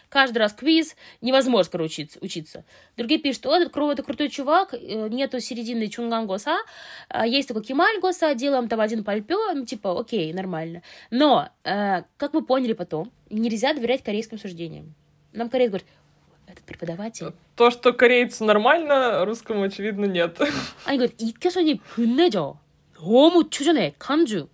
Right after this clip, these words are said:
Speaker 1: Мы идём, просто такая
Speaker 2: Параша.
Speaker 1: Она. Думаю, "А можно ли говорить?" <laughs> Ну вот реально, мы сидим, просто ничего не понятно. Он пожилой, что-то там говорит, вот так вот, пишет на ханджа, и я сижу:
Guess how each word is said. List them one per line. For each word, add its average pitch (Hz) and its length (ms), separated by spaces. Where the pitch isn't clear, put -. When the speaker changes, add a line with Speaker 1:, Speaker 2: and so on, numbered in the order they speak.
Speaker 1:
Мы 240 220
идём, 269 320
просто 220 460
такая 220 580
Speaker 2:
Параша. 196 420
Speaker 1:
Она. 214 420
Думаю, 226 300
"А - 20
можно 320 220
ли 226 60
говорить?" 208 540
<laughs> - 120
Ну 226 120
вот 233 140
реально, 226 380
мы 214 80
сидим, 226 300
просто 208 460
ничего 214 420
не 196 100
понятно. 185 640
Он 226 420
пожилой, 233 680
что-то 196 260
там 196 400
говорит, 208 580
вот 190 200
так 170 200
вот, 170 140
пишет 220 260
на 196 80
ханджа, 226 520
и 170 100
я 208 140
сижу: 226 320